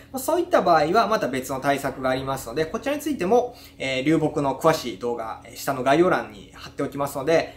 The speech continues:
もし、えー、ちょっと水が茶色くなって困ったとか、えー、流木からなんか綿状のモヤモヤとしたカビみたいなものが出てきたとか、そういったトラブルに関しては解決策下の概要欄一覧のところの動画ぜひご覧ください。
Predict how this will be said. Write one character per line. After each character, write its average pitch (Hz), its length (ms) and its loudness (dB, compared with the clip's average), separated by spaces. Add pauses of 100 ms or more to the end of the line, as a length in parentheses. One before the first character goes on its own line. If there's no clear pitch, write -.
(140)
も 262 40 -6
し、 - 320 -6
え - 200 -20
ー、 - 20 -20
ち - 40 -20
ょ - 20 -20
っ - 20 -20
と - 60 -18
水 135 280 -2
が 127 120 4
茶 147 140 0
色 151 100 6
く 143 80 0
な 113 80 -2
っ - 20 -16
て - 80 -12
困 131 180 -4
っ 131 80 -4
た - 100 -10
と - 120 -16
か、 - 240 -2 (240)
え 117 140 -2
ー、 123 160 -8
流 147 140 10
木 131 220 0
か 135 120 4
ら 117 100 2
な 117 80 -6
ん 117 60 -8
か 120 60 -8 (220)
綿 139 300 4
状 131 220 2
の 123 180 0
モ 120 160 0
ヤ 123 80 0
モ 131 80 0
ヤ 131 80 0
と 123 80 -4
し - 60 -8
た 120 80 -6
カ - 160 -6
ビ 127 80 0
み 127 80 -4
た 127 80 -2
い - 20 -2
な 113 60 -6
も 110 80 -10
の 110 80 -12
が 113 80 -16
出 123 80 -8
て 131 100 -4
き - 80 -8
た 120 100 -4
と 120 100 -10
か、 - 200 -8 (140)
そ 247 140 4
う - 20 6
い - 20 -2
っ - 20 -2
た 214 120 2
ト 185 100 -2
ラ 208 140 4
ブ 196 120 -2
ル 175 280 4
に 185 100 0
関 226 220 0
し - 80 -6
て 226 80 0
は 240 280 4
解 170 140 2
決 165 160 2
策 - 260 -6
下 135 200 -6
の 131 220 -6 (260)
概 135 160 4
要 127 80 4
欄 113 160 0
一 127 160 -6
覧 120 140 -2
の 120 60 -8
と 117 120 -10
こ 120 100 -6
ろ 156 80 0
の 190 100 2
動 123 160 0
画 113 180 0
ぜ 123 100 -6
ひ 117 80 -6
ご 113 100 -4
覧 113 160 -8
く 120 80 -12
だ 117 120 -2
さ 165 220 2
い。 143 160 0